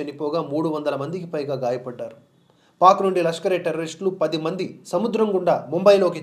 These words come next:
చొరబడి విధ్వంసం సృష్టించారు. దేశంలో టెర్రరిస్టు దాడులకు హిందువులే కారణమని నిరూపించడానికి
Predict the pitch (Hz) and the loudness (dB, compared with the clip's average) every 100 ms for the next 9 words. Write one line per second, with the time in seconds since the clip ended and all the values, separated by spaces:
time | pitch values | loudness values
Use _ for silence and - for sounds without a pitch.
0 | 151 160 180 143 - - _ _ 127 - | -2 -2 0 -4 -8 -18 _ _ -10 -4
1 | 175 170 156 143 131 131 120 117 - _ | -4 -4 -6 -8 -10 -10 -12 -14 -14 _
2 | _ _ _ _ _ 139 208 226 220 202 | _ _ _ _ _ 4 4 4 2 4
3 | 196 214 220 208 196 190 190 185 175 202 | 4 4 -2 4 6 6 2 -2 -4 0
4 | 220 202 - 175 202 190 185 170 202 202 | 2 2 2 2 2 0 0 0 0 -2
5 | 185 180 175 170 135 131 | -4 -2 -2 -2 -6 -8